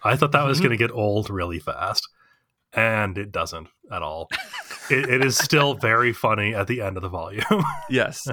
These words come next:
Speaker 2: yes.
Speaker 1: That's just the, they keep going back to a lot of the same jokes, and you'd think it would be stale, but every single time he's, like, doing something very domestic, and they cut to Tatsu's face, and he's just, like,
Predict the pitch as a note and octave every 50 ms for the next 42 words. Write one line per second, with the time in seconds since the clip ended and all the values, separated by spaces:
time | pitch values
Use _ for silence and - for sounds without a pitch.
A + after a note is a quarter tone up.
0 | A2 B2+ C3 C3+ B2+ - - - - _ _ _ - - - - - - _ _
1 | _ - D3+ D3+ F3 E3 D3 - F#3+ E3+ D3+ C3+ B2+ C3 - _ _ _ _ _
2 | - C#3+ D3 D3 D3 D3 - G#3+ B3+ B3+ - A3 B3+ C4 A3+ D3+ - A#2 D3+ F#3+
3 | - - - B2+ G#2+ F#2+ G#2 - A2 C#3 E3 E3 D3+ D3 D3 - C3 A#2 A#2 A2+
4 | G#2+ G#2+ G2 - - A2+ C#3 C#3 F#2 E2+ E2 - B2+ A#2 A2+ A2 G2 - - A2+
5 | A2 - B2+ A2+ G2+ F2+ G2 F2+ - - - A2 G#2 A2 F#2 D#2+ D#2+ E2 - -
6 | - A#2+ A#2+ A2 G#2+ B2+ C#3 C3 - D3+ C#3 B2+ A2+ - A2+ A2 A#2 A2+ G#2 F#2
7 | G2 G2 F#2 G#2 F#2+ F#2 F2 - _ _ _ _ _ _ _ _ _ _ _ -
8 | A#2+ G2+ A#2 A2+ A2+ A#2 C3 C3 - - C3 B2 A#2+ - A#2+ A2 A2 G2+ F#2+ G#2
9 | F#2+ G#2 G#2+ G#2+ - A2 G2 F#2 F2+ G2 G2+ - - F#2 E2+ - - - G2+ G2
10 | F#2+ F#2 F#2 _ - - - G#2 G2 G#2 - - _ _ - - B2+ A2 G2 F#2
11 | F2+ F2+ F2 F2 G#2 - _ _ - - G2 F#2+ F#2+ - A#2 G2 - - - G#2
12 | G2+ F#2 F2 E2+ - - - - - - - - _ _ - A2+ G#2+ A2 A2+ G#2+
13 | G2+ G2 G#2 G#2 G#2 - B2 G#2+ F#2+ F2+ E2+ -